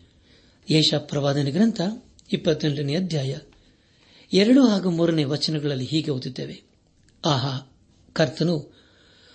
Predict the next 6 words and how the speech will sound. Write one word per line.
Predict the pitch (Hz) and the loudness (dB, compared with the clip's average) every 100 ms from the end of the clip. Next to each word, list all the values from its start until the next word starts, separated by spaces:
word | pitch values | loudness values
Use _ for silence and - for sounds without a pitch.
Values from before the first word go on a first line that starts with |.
| _ 196 | _ 0
ಒಬ್ಬ | 185 | 4
ಮಹಾಬಲಿಷ್ಠನನ್ನು | 180 185 202 269 165 151 190 - 170 156 151 143 | 4 4 4 4 4 2 2 2 -2 0 0 0
ನೇಮಿಸಿದ್ದಾನೆ. | 135 175 180 139 123 135 139 185 _ _ _ _ _ _ _ - | -2 -2 -4 -8 -6 -6 -6 -10 _ _ _ _ _ _ _ -2
ಅವನು | 160 151 135 | 0 0 0
ರಭಸವಾಗಿ | 147 170 175 - 143 139 254 262 - _ _ _ _ _ _ - | 0 0 0 -2 -6 -6 -8 -8 -14 _ _ _ _ _ _ -6
ಸುರಿಯುವ | - 220 269 262 226 190 | 4 6 8 6 6 4